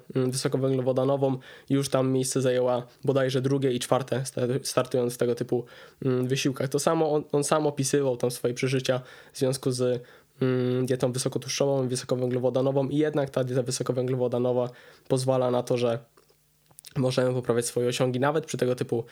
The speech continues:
wysiłkach. Jednak tak jak mówisz, to jeszcze jest dość temat, który nie jest tak dobrze zbadany. Ogólnie badań w tym zakresie mamy dość mało. Mm, teoretycznie, tak jak mówisz, tak jak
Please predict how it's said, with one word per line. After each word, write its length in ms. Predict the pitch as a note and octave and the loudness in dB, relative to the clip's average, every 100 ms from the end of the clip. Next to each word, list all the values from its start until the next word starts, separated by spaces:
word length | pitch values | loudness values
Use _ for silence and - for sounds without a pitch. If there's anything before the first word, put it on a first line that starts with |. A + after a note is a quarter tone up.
| - - | -12 -2
wysiłkach. 440 | C#3+ C#3 C3 C3 | 0 0 -2 0
Jednak 280 | D3+ F3 F3+ | 0 2 0
tak 120 | E3+ | 0
jak 80 | E3+ | 0
mówisz, 320 | F3 E3 B2+ | 0 0 0
to 120 | - D3 | 0 0
jeszcze 220 | D3 D#3 | 2 0
jest 120 | C#3 | 0
dość 220 | C#3 - | -2 -2
temat, 340 | - C#3+ C#3+ - | -2 0 0 -2
który 400 | - C3+ C3+ C3+ - - | -2 0 0 -2 -10 -2
nie 120 | C3+ | 0
jest 160 | D3 D3+ | 0 0
tak 100 | C3 | 0
dobrze 240 | B2+ B2+ | 0 0
zbadany. 540 | B2+ B2+ A#2+ A2+ B2 C3+ | 0 2 2 0 0 0
Ogólnie 400 | C3 C#3 C#3+ C#3 | 0 2 2 0
badań 300 | B2+ C3 C3 | 0 0 0
w 20 | |
tym 140 | B2+ | 0
zakresie 360 | B2 B2+ C3 C#3 | -2 0 -2 0
mamy 220 | B2 C#3+ | 0 0
dość 300 | C#3+ C#3 - | 0 -4 -2
mało. 340 | B2+ A#2+ D3 F#3+ - - - - | -2 0 0 -2 -10 -20 -10 -2
Mm, 580 | C#3 C#3+ C#3+ D3 D3 - - - | 0 2 2 0 0 -4 -10 0
teoretycznie, 600 | D3+ D3+ D#3+ F#3 - E3 | 2 2 0 -2 -2 0
tak 120 | D3 | 0
jak 100 | D3+ | 0
mówisz, 340 | D3+ B2 A#2+ - | 0 0 -2 -2
tak 120 | A#2+ | -2
jak 240 | A#2+ - | -2 -8